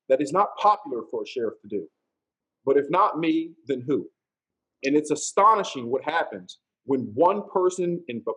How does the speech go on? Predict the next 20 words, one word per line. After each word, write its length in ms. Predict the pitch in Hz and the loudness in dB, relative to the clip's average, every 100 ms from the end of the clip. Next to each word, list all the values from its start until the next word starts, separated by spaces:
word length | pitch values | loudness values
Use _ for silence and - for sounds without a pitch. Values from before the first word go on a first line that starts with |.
| - | -6
position 360 | 110 156 160 160 | -4 -4 -4 -4
of 120 | 151 | -2
power 380 | 156 139 117 107 | 0 2 2 0
steps 540 | - - 170 160 - - | -6 -4 -2 -2 -4 0
out 220 | 143 120 - _ _ _ _ | 0 0 -4 _ _ _ _
and 180 | 131 127 | -6 -6
speak 460 | - - - 202 196 - | -8 -10 -6 -6 -4 -2
and 180 | 135 127 - | -2 -2 2
act. 240 | 175 - - _ | 2 2 -8 _
It's 160 | 120 - | -14 -6
one 220 | 175 214 | -2 0
thing 180 | 214 202 | 0 0
to 60 | 190 | 0
say 260 | - 175 | 0 0
something, 380 | 170 170 156 147 | 0 -4 -4 -4
it's 80 | 120 | -4
another 320 | 120 143 170 | -2 0 2
to 100 | 156 | 0
do 220 | 123 147 | -2 -2
something. 360 | 160 123 95 _ | -2 -6 -10 _